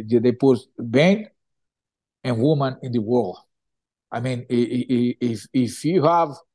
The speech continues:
the, <laughs> I mean, I, I don't know how to, how, how to say it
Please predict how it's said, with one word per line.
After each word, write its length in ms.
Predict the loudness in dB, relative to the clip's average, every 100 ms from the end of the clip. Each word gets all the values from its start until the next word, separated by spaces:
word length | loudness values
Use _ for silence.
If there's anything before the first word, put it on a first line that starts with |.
| _ _ _ _ _
the, 500 | -10 -8 -6 -8 -10 _ _
<laughs> 200 | _ -8
I 1000 | -8 -6 -10 -12 -10 -10 -8 -10 -2 0
mean, 200 | 2 0 0 -4
I, 200 | 0 2
I 80 | 2
don't 120 | 2
know 80 | 2
how 100 | 0
to, 200 | 0 -4 0
how, 260 | 2 2
how 400 | 2 2 2 0 -2
to 80 | -8
say 300 | -2 0 0
it 160 | -6